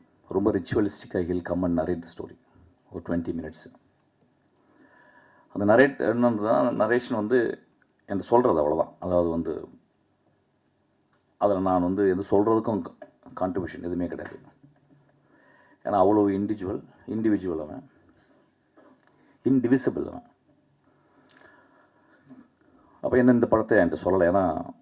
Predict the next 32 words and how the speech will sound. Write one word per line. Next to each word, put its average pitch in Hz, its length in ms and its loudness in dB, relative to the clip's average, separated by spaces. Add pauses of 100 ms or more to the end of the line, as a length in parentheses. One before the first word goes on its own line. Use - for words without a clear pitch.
இதுக்கு 104 220 -4
முந்தின 143 320 2
படத்தை 90 280 -2
என்கிட்ட 76 160 -8
வந்து 87 100 -8
சொன்னான். 78 360 -10 (520)
அதுக்கப்புறம் 90 400 -4
உடனே 85 260 -2
இமீடியட்டா 87 580 0 (200)
அந்த 92 200 -6
படத்தை 85 300 -6
எடுக்க 80 240 -6
ஆரம்பிச்சான். - 360 -12
அது, - 280 -8
அது 101 160 -4
லேட் 101 220 -2
ஆச்சு, - 320 -4
பல, 80 280 -10 (180)
பல - 140 -12
காரணங்கள். - 420 -16 (2000)
இப்ப - 120 -6
so 123 200 4
எனக்கு 101 200 4
வந்து 101 220 4
ரொம்ப 101 260 4
எக்ஸ்பெக்டேஷனோட 92 600 -2
தான் 85 140 0
அந்த 73 80 -6
படத்தை - 280 -10
போய் 90 100 -12
நான் 85 100 -14
பார்த்தேன். - 300 -16